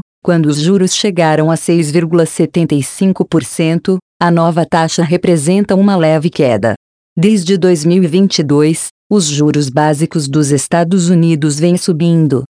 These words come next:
mantendo-se atualmente em uma faixa entre cinco vírgula vinte e cinco por cento e cinco vírgula cinco por cento ao ano.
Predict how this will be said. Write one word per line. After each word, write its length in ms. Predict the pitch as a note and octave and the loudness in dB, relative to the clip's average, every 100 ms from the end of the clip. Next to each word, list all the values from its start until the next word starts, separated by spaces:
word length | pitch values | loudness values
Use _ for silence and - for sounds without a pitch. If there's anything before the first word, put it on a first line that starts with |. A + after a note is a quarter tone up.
| _ | _
mantendo-se 720 | F3 E3 - G#3 G#3 G#3 - F3+ | 0 0 0 2 2 0 0 -2
atualmente 680 | D#3+ E3+ D#3 D#3+ F3 E3+ | 2 2 2 2 0 0
em 80 | F#3 | 0
uma 180 | E3 D3 | 0 0
faixa 380 | - D#3 C#3 E3 | 0 0 0 0
entre 240 | D#3+ E3 | 0 -2
cinco 380 | D3 - F3 G#3 | -4 -2 -2 0
vírgula 400 | F3 F#3+ F3 D#3+ | 0 0 2 0
vinte 280 | D#3+ E3+ - | 2 0 0
e 40 | |
cinco 340 | C#3+ - D#3+ D#3 | -4 -2 -2 0
por 200 | E3+ E3 | -2 -2
cento 320 | - E3+ F3+ | -2 -2 -2
e 40 | |
cinco 360 | - E3 D#3 G3+ | -2 -2 0 0
vírgula 440 | F3 F3+ G3 G3+ | 0 0 0 0
cinco 400 | F#3 - D#3 D#3 | -2 -2 0 0
por 160 | D#3 E3+ | -2 -4
cento 360 | - F3 E3+ | -2 -2 0
ao 100 | F3 | 2
ano. 320 | D#3 C3+ A2+ | 2 2 0